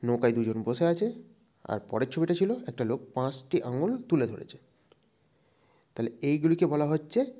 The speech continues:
ছবিতে লেখা বা চিত্রলিপি বলা হয় এগুলোকে। ঠিক আছে,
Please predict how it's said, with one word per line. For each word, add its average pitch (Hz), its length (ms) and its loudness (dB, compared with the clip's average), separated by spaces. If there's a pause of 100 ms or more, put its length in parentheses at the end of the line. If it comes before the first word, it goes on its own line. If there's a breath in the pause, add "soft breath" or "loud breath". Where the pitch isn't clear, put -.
(460 loud breath)
ছবিতে 123 420 0
লেখা 113 400 -2
বা 131 280 -2 (280)
চিত্রলিপি 160 840 2
বলা 104 200 -4
হয় 98 140 -10
এগুলোকে। - 400 -10 (720)
ঠিক 185 120 2
আছে, - 160 -2